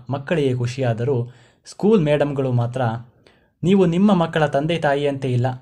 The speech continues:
ಬೇರೆ ಯಾರದೋ ಮಕ್ಕಳ ತಂದೆ ತಾಯಿಯಂತೆ ಕಾಣುತ್ತಿದ್ದೀರಿ" ಎಂದು ವ್ಯಂಗ್ಯವಾಡಿದರು.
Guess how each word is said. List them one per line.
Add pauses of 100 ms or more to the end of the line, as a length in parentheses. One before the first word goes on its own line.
ಬೇರೆ
ಯಾರದೋ
ಮಕ್ಕಳ
ತಂದೆ
ತಾಯಿಯಂತೆ
ಕಾಣುತ್ತಿದ್ದೀರಿ" (120)
ಎಂದು
ವ್ಯಂಗ್ಯವಾಡಿದರು.